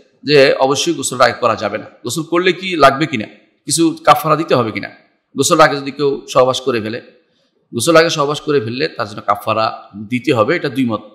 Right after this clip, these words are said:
দুইজন ইমাম বলেছেন, একজন আউজারি এবং ইমাম কাতাদা রাহিমাহুল্লাহ, দুইজন বলেছেন, কিন্তু বিশুদ্ধ মতে সেখানে কাফারা আসবে না,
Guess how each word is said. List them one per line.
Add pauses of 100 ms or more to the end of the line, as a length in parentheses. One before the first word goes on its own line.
(100)
দুইজন
ইমাম
বলেছেন,
একজন
আউজারি
এবং
ইমাম
কাতাদা
রাহিমাহুল্লাহ, (400)
দুইজন
বলেছেন, (360)
কিন্তু
বিশুদ্ধ
মতে
সেখানে
কাফারা
আসবে
না,